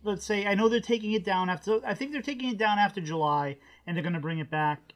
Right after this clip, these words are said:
in theory in, like, September or, like, I think they're taking a month off after they, like, kinda get some feedback and adjust it. Um, so we don't know. They're, they're kinda vague about that. But, like, let's say you get to pick the next set and the next rule set. What are you picking?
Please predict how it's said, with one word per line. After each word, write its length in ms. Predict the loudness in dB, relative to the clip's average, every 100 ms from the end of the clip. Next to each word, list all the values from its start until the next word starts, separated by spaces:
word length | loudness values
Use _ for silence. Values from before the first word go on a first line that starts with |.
| -10
in 180 | -8 -6
theory 580 | -2 0 0 -2 -4
in, 220 | -6 -10 -8
like, 220 | -10 -12
September 680 | -16 -10 -10 -8 -10 -12
or, 420 | -12 -14 -6 -8 -8 -20 -16 -8
like, 180 | -6
I 60 | -2
think 160 | -2 -2
they're 100 | -2
taking 280 | -2 -2 -2
a 60 |
month 260 | 0 0 0
off 220 | -2 -2
after 240 | -8 -8 -8
they, 180 | -8
like, 200 | -10 -8
kinda 220 | -6 -6 -6
get 160 | -10
some 140 | -10 -10
feedback 520 | -10 -8 -6 -6 -8
and 120 | -12
adjust 320 | -12 -12 -12 -16
it. 100 | -20 -20 -20 -18 -8
Um, 300 | -8 -6 -4
so 120 | 0
we 80 | 6
don't 160 | 6
know. 280 | 8 4 2 -12 -4
They're, 200 | -4 0
they're 160 | -2 2
kinda 240 | 2 2
vague 200 | 0 -2
about 200 | -6 -12
that. 180 | -14 -10 -8
But, 180 | -6
like, 160 | -4 -4
let's 200 | -4 -4
say 120 | 0 0
you 160 | 0
get 120 | -4 -6
to 40 |
pick 180 | -8 -6
the 60 | -2
next 340 | 0 -2 -6
set 280 | -6 -8 -8 -18 -20 -20 -20 -4
and 240 | -2 0
the 60 | -2
next 200 | -4 -4
rule 180 | -6 -6
set. 240 | -10 -16 _ -10
What 360 | -8 -2 -2
are 40 | -2
you 80 |
picking? 260 | -4 -10